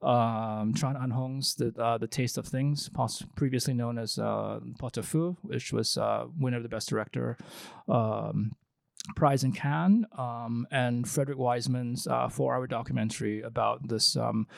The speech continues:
three Michelin star French restaurant, uh, Le Trois Gros, uh, one of, I think, Wiseman's great recent films. Um, and there's a music strand, I think, that, that really runs through, uh, Spotlight.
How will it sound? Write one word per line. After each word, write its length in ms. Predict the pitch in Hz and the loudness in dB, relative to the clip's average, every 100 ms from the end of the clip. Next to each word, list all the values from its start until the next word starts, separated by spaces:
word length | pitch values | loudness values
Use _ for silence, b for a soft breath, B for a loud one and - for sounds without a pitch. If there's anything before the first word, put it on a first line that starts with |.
| B B B | B B B
three 180 | 151 139 | 4 4
Michelin 320 | 127 - 104 | 4 2 -2
star 400 | - 107 104 104 | 2 2 2 -2
French 320 | - 117 104 107 | -4 -2 -2 -4
restaurant, 520 | 98 - 104 101 104 | -6 0 0 0 0
uh, 260 | 110 104 | -2 -2
Le 140 | 101 104 | -2 -2
Trois 280 | - 104 95 | 0 -2 -2
Gros, 340 | 101 101 101 - | -2 -2 -6 -4
uh, 540 | 107 98 101 101 104 117 | -2 0 0 -2 -4 -6
one 360 | 156 120 120 | -6 -2 -2
of, 300 | 107 107 - 160 | -2 -6 -12 -6
I 140 | 117 110 | -2 0
think, 180 | 113 104 | 2 2
Wiseman's 440 | 101 110 101 - | 2 2 0 0
great 260 | - 107 113 | -2 0 0
recent 280 | 107 117 | -2 -2
films. 380 | 113 104 104 - B B B B B B - | -2 -2 -2 -4 B B B B B B 2
Um, 380 | 143 143 143 - - | 4 4 2 0 -2
and 200 | 147 156 | 2 4
there's 160 | 156 180 | 4 6
a 40 | |
music 340 | 185 214 202 | 6 6 0
strand, 440 | - - 120 113 113 | -2 0 2 2 -2
I 80 | 127 | 0
think, 180 | 127 120 | 0 0
that, 180 | 117 | -2
that 140 | 123 127 | -4 -2
really 220 | 135 127 | -2 -2
runs 460 | 120 123 127 - - | 0 0 2 0 0
through, 500 | 135 123 123 123 120 | 2 2 0 -2 -2
uh, 480 | 113 110 107 107 107 | 0 2 0 0 0
Spotlight. 680 | - - 117 120 110 113 | 0 0 -2 -2 -2 -4